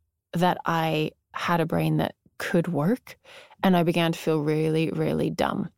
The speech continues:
And then it's a kind of self-fulfilling prophecy that models are dumb. And also, people come to models and often s-, say dumb things to them. <laughs> Like, for instance,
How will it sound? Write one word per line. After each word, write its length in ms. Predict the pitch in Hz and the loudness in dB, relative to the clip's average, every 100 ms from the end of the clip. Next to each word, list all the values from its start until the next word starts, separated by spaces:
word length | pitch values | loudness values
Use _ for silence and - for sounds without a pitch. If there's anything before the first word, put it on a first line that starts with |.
| _ - | _ 0
And 120 | 175 | 2
then 140 | 175 | 2
it's 180 | 170 - | 0 -2
a 60 | - | -2
kind 200 | 175 170 | 0 0
of 60 | |
self-fulfilling 640 | - 175 170 175 185 190 202 | 0 0 0 -4 -2 0 0
prophecy 480 | 190 165 147 156 156 | 0 -2 -2 -2 0
that 120 | 135 | 0
models 320 | 156 160 196 | 0 0 0
are 100 | 226 | 0
dumb. 440 | 208 165 160 165 170 - - - - - | 2 2 2 0 -2 -10 -12 -12 -10 -2
And 160 | 190 185 | 2 4
also, 340 | 208 226 190 - _ - | 2 2 0 -4 _ -4
people 340 | 214 208 240 | -2 2 0
come 360 | - - 214 233 | 0 0 2 2
to 120 | 226 | 2
models 360 | 202 196 180 | 2 2 0
and 100 | 180 | 0
often 380 | 165 175 - 180 | 0 -2 0 2
s-, 140 | 175 - | 2 0
say 440 | - - 180 175 202 | -2 0 2 2 2
dumb 300 | 196 180 175 | 2 2 0
things 340 | 180 170 196 | 0 0 0
to 100 | - | -2
them. 320 | 254 285 330 - - - | 0 4 2 0 -8 -20
<laughs> 220 | - - | -10 2
Like, 220 | 247 208 | 2 2
for 160 | - 208 | 2 2
instance, 440 | 220 - 190 180 | 2 2 2 0